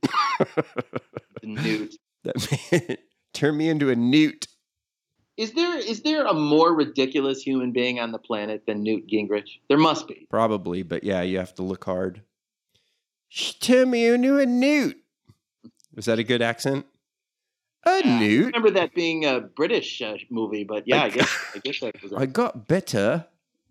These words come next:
Speaker 1: Huh?
Speaker 2: <laughs>
Speaker 1: That was pretty good, huh?
Speaker 2: It's all right.
Speaker 1: Monty Python. You didn't get it?
Speaker 2: I got, I didn't
Speaker 1: So,
Speaker 2: recognize the
Speaker 1: remember Waiting for Guffman, the
Speaker 2: Yes.
Speaker 1: one of the,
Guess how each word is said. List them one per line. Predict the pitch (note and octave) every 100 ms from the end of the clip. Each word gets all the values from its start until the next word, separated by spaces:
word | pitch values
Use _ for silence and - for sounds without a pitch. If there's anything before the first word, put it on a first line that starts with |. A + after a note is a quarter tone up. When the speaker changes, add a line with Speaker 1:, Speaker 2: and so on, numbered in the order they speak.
| -
Speaker 1:
Huh? | C3+ A#3+ F4+ D#4
Speaker 2:
<laughs> | _
Speaker 1:
That | -
was | C#4+ -
pretty | - C3+ F#2+
good, | F#2+ A#2+
huh? | D3 G#3+ - _ _ _ _ _ _
Speaker 2:
It's | F#2+ -
all | - B2+
right. | G#2+ G#2+ A2+
Speaker 1:
Monty | C#3 A3+
Python. | - B3+ - - G2+ F2+ - _ _ _ -
You | C#3+
didn't | E3 E3
get | F3+
it? | A3+ - _ _ _ _
Speaker 2:
I | B2
got, | D3+ D#3+ E3+
I | D3+
didn't | D#3 D#3+ D#3+
Speaker 1:
So, | - -
Speaker 2:
recognize | D3 C#3 C3+ C3 C3 -
the | A2 - -
Speaker 1:
remember | C3 C#3+ D3+ D#3+
Waiting | B2+ A2+ B2 C3
for | - A#2+
Guffman, | F#2+ A2 - C3+ C3 B2+
the | A2 G2+ - _ _ - _ _
Speaker 2:
Yes. | A2
Speaker 1:
one | A2
of | A2+
the, | A2+